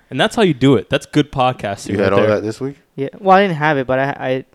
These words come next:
Speaker 3: talked about all those things to various people, to opinions.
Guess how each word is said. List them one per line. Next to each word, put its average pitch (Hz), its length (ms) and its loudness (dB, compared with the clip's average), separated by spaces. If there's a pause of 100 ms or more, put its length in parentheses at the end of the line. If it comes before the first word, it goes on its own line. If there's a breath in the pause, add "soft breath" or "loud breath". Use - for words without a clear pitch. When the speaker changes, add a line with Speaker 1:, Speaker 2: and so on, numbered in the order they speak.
(120)
Speaker 3:
talked 139 260 -4
about 127 180 -6
all 123 140 -6
those 127 180 -10
things 127 220 -14
to - 180 -12
various 127 320 -6
people, 127 420 -10
to 131 240 -10
opinions. 131 580 -10